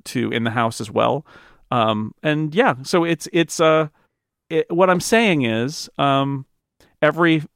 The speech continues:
five years or so, you should tear apart your office and put it back together again.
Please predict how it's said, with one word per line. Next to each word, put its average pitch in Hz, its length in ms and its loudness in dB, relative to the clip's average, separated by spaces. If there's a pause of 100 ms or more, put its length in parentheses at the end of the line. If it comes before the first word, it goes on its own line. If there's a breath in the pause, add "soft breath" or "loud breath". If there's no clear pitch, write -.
five 156 260 2
years 180 240 2
or 147 60 -2
so, 123 240 2
you 127 180 2
should 131 180 -6
tear 139 140 2
apart 135 260 0
your 139 140 0
office 143 400 -2
and 127 300 -8
put 135 140 -6
it 131 40 -6
back 135 180 -6
together 156 300 -12
again. 113 240 -14